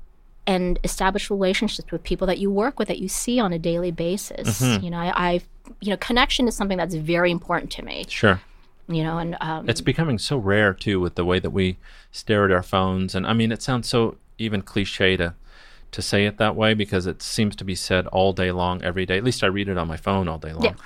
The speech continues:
Speaker 1: Yeah.
Speaker 2: Uh,
Speaker 1: <laughs>
Speaker 2: and yeah, that's the thing about this job that I really like the most. I mean, I, I had a solo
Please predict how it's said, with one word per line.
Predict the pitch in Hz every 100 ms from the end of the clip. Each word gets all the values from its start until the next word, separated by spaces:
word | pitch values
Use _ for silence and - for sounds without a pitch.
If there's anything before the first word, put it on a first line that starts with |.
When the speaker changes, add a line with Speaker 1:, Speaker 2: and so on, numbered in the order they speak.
| - - -
Speaker 1:
Yeah. | 480
Speaker 2:
Uh, | - 110 104 101 196 - -
Speaker 1:
<laughs> | - - -
Speaker 2:
and | 135 131 123 127
yeah, | 143 208 123 120
that's | 151 156
the | 160
thing | - 151
about | 135 120 113 - -
this | 110 107 107
job | - 143 165 104 92
that | 95
I |
really | 98 101 120 135 107
like | 98 95 - - - - - - -
the | 104
most. | 131 110 -
I | 113
mean, | 113 107
I, | 110 - - - - - - - - - - _ - - - - - - -
I | 135
had | 160
a | 147
solo | - 131 123 117